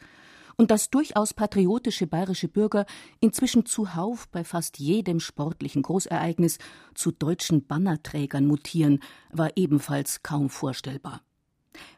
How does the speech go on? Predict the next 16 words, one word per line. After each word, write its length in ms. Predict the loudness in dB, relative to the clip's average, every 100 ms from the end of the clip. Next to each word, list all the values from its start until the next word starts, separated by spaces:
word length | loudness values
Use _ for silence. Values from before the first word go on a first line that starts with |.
| _
Wo 180 | 0 0
bitte 340 | 2 2 2 0 -8 -4
bleibt 380 | 0 0 0 2
denn 160 | 2
da 160 | 2 2
noch 180 | 2 0
das 260 | -4 -4
viel 280 | -4 -4 -4
zitierte 680 | -4 -6 -2 0 0 2 0 -2 _ 4
Mir 320 | 8 10 8
san 340 | 4 2 4
mir 240 | 6 6 4
Gefühl 560 | 0 -2 -4 -2 0 -2 -8 -8
der 100 | -8
stolzen 500 | -4 -4 -4 -2 -2
Bajuwaren? 680 | -2 -4 -4 -4 -2 -4